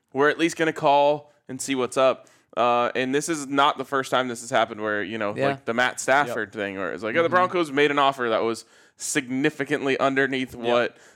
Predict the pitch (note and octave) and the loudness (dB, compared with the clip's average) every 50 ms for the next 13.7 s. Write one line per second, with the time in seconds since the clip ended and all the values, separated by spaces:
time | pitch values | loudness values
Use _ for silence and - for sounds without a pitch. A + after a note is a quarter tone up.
0 | _ - - A#2 A2+ G#2+ G2+ G2 G2+ A2 A#2 A#2+ A#2 A#2+ A#2+ A2+ G#2+ A#2+ B2 - | _ -4 0 2 4 4 4 4 2 0 -2 -2 -2 -2 -2 0 0 -2 -2 -2
1 | C3 C#3 D3+ F3 F3 F3+ G#3+ A3 A3+ G#3+ G#3+ G#3 E3+ A2 - - C3 B2 A#2 A2+ | -2 -2 0 2 2 2 4 4 4 4 4 2 2 0 -6 -8 -10 -8 -6 -6
2 | G#2+ G#2+ - A2+ F#2+ F#2 D#2 - E3 G#3 A#3 B3 A#3+ G#3 C3 B2+ _ _ _ - | -6 -6 -6 -6 -6 -6 -4 -2 2 2 2 2 2 0 -4 -8 _ _ _ -4
3 | D#3 G3 G#3+ G#3 - C#3+ E3+ E3+ E3+ E3 F3+ F3 E3+ F3 E3+ - D3 D3+ C#3+ - | 0 0 2 2 2 0 0 0 2 2 2 2 0 -2 -4 -4 -6 -6 -6 -6
4 | - - E3 F#3 F#3+ - - G#2 - - - - B2+ B2+ B2+ C#3+ - - E3 D#3+ | -2 2 2 2 2 2 -6 -14 -10 -10 -6 0 4 4 4 4 2 2 2 4
5 | D3+ D3 C#3 C3 B2+ A#2+ A2+ G#2 - - - - E3 F3 - - - - - - | 4 6 6 6 6 4 2 0 -4 -6 -2 -2 -2 -2 -2 -4 -8 -6 -4 -4
6 | B2+ A2 - - B2 A2+ - - A#2 A2+ A2 - B2 G#2+ G#2+ A2 - C3 B2+ C#3 | -4 -4 -2 -2 -4 -4 -4 -6 -6 -6 -4 0 0 2 0 0 -2 -2 -2 0
7 | C#3+ C#3 C3 B2 - C3 C3 - C#3+ C#3+ D3+ E3 D#3+ C3+ A2 F#3 G3+ G#3+ G#3+ - | 0 -2 -2 -4 -2 -2 -2 0 -2 -2 -2 -2 -4 0 2 2 2 2 0 -4
8 | _ - C3+ D3+ D#3+ A#2+ - B2+ C#3 E3 E3 C#3+ A#2 - D#3 D#3+ D3+ D3 - D3+ | _ -6 -2 -2 -2 -2 -4 -6 -6 -6 -6 -6 -4 -2 -2 -2 -2 -2 -2 -2
9 | D3+ D3 - B2+ A2+ A2+ B2 B2+ B2+ B2 A#2 B2+ A#2+ A#2+ A#2+ A#2+ A2 B2 A2+ A2+ | -2 0 -2 -4 -2 -2 -4 -4 -4 -4 -2 -2 -2 0 0 0 0 2 2 2
10 | A2 G#2+ - - C3 A#2+ A2+ - B2+ A#2 - B2+ A#2+ A#2 A#2 A#2 A2+ A#2 A#2 - | 0 -2 -4 -6 -4 -4 -4 -6 -8 -6 -4 -4 -4 -2 -4 -4 -4 -4 -6 -6
11 | A#2+ A2+ A#2 A2+ A#2 B2 - C#3+ C3+ B2 - C#3 B2 C3 - C3 B2+ C#3 C3+ A2+ | -6 -6 -6 -6 -6 -4 -2 -2 -2 -2 -2 -6 -6 -6 -8 -6 -2 -2 -2 -2
12 | A#2 A2 A2 B2 B2 B2 A#2+ A2 G#2+ B2 C3 C#3 B2+ A2 G#2 - - A2+ A2 G#2 | -2 -6 -6 -6 -6 -6 -6 -4 0 2 2 2 2 0 0 0 -2 -4 -4 -4
13 | G#2+ - - B2+ D#3 F3 D3+ B2 A2+ A#2 A#2+ A#2+ A#2 | -8 -6 -4 -4 -2 -2 -4 -6 -6 -2 -2 -2 -2